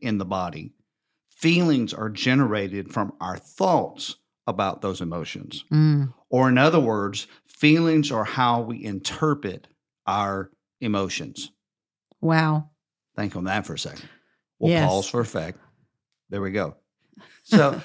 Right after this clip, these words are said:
Speaker 1: <laughs> as you're listening, so, and that's why you hear us say all the time, you, in the midst of a disagreement,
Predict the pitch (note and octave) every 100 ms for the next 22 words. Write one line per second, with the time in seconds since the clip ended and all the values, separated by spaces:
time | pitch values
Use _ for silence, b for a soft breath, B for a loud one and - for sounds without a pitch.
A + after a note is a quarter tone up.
0 | B - E3 C#3+ D#3+ D#3+ F3+ D#3+ - E3
1 | E3 F#3 E3+ F#3+ - A3 F#3 D3 F3 C#3
2 | - D#3+ C#3+ C3 C3+ C#3+ - E3+ D3+ A2
3 | G#2+ - b b b C3 A#2+ - _ _
4 | C3+ A#2+ A2 A#2 C#3+ D3+ C3+ A2 G2+ A#2+
5 | - G#2+ G#2+ A#2 G#2+ D#2 -